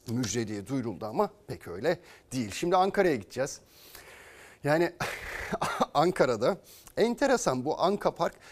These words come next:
çok tartışılıyor. Sekiz yüz bir milyon dolarlık bir yatırım yapmıştı Melih Gökçek oraya. Dinozorlar almıştı falan filan. Hatta bugün tekrar konuştu kendisi. <laughs> "Benim zamanımda dinozorların gözleri ışıldıyordu."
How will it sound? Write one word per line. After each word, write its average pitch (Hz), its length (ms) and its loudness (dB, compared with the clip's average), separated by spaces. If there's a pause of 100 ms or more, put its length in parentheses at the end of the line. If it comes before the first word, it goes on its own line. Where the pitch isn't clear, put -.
(100)
çok - 280 -8
tartışılıyor. 104 460 -10
Sekiz 175 480 -2
yüz 151 260 -4
bir 214 180 0
milyon 170 520 0 (320)
dolarlık 170 540 2
bir 180 80 -2
yatırım 165 480 -2
yapmıştı - 480 -6
Melih 117 340 -4 (120)
Gökçek - 420 -10
oraya. 135 320 -4
Dinozorlar 185 640 0
almıştı 175 560 -2
falan 170 380 0
filan. 180 280 -2 (320)
Hatta 170 420 2
bugün 190 280 0 (240)
tekrar 196 400 2
konuştu 147 440 -2
kendisi. 151 640 0 (340)
<laughs> - 440 -2
"Benim 170 260 4
zamanımda 175 640 0
dinozorların 165 680 2 (260)
gözleri 165 520 6
ışıldıyordu." 104 720 -6